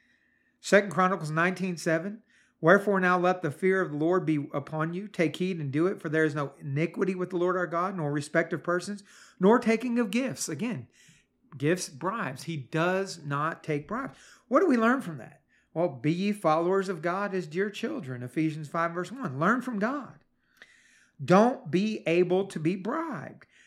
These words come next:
People that are bribed will do all types of crazy things. In the sense that you normally think about bribery,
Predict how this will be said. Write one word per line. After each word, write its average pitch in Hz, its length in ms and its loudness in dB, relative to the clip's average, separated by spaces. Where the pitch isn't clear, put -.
People 285 340 6
that 220 160 4
are 160 80 2
bribed 220 520 -4
will 208 120 2
do 196 300 -4
all 277 380 -6
types 277 600 -4
of 190 160 -2
crazy 233 480 -2
things. 262 560 -6
In 202 180 4
the 202 140 2
sense 269 440 0
that 214 260 0
you 196 60 -2
normally 220 440 0
think 226 240 -4
about 185 300 0
bribery, 190 480 2